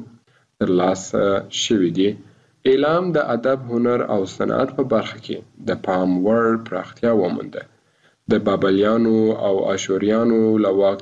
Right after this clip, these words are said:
ته رسیدو سره اعلامیان کمزوري شول او په پایله کې په شپږ سوه پنځه څلوېښت زیږدیز کال کې د اشور بناپال له لوري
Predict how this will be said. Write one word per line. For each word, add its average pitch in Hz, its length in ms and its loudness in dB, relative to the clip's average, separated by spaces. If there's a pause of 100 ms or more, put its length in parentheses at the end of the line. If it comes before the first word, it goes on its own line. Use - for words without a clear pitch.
ته 98 300 0
رسیدو 95 540 -2
سره 98 360 -4
اعلامیان 95 760 -2
کمزوري 104 500 0
شول - 280 -8 (720)
او 107 80 4
په 110 140 0
پایله 131 380 2
کې 135 400 2 (100)
په 113 220 0
شپږ 113 280 -2
سوه 113 280 0
پنځه 107 380 -2
څلوېښت 101 460 0
زیږدیز 95 380 -4
کال 117 320 0
کې 117 480 2
د 113 100 0
اشور 110 580 0
بناپال 107 680 0
له 95 60 2
لوري 92 340 0